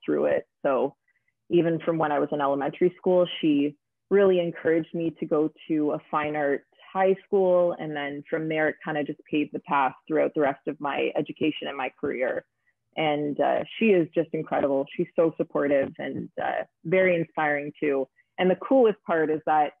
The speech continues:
her and I actually ended up going to university together. So she had reapplied to ocad by the time she was fifty, and she was accepted into the fine arts program.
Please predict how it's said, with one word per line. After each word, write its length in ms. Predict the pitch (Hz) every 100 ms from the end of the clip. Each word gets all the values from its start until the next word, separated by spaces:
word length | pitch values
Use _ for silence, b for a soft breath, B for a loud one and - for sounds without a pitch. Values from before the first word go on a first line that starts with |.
| _ _ _
her 160 | 208
and 120 | 190 175
I 120 | 170
actually 400 | 160 160 175 165
ended 220 | 160 160
up 200 | 147 -
going 240 | 156 151
to 120 | 156 160
university 540 | 151 143 147 143 143
together. 720 | 131 - 143 139 123 - - _ _ _ _ -
So 380 | 165 147 143 - -
she 160 | 190 185
had 180 | 185 165
reapplied 960 | 156 170 175 165 - 156 147 147 156 - -
to 240 | 165 151 -
ocad 560 | 160 156 190 185 180
by 140 | 170 151
the 80 | 165
time 220 | - 156 156
she 80 | 170
was 260 | 156 147 139 - -
fifty, 600 | 170 165 - 220 262 311 _ _ _
and 180 | 170 165
she 100 | 185
was 140 | 175 165
accepted 500 | 170 - 170 185 175
into 200 | 170 165
the 80 |
fine 260 | 165 156 156
arts 200 | 160 160
program. 640 | - 185 180 208 247 349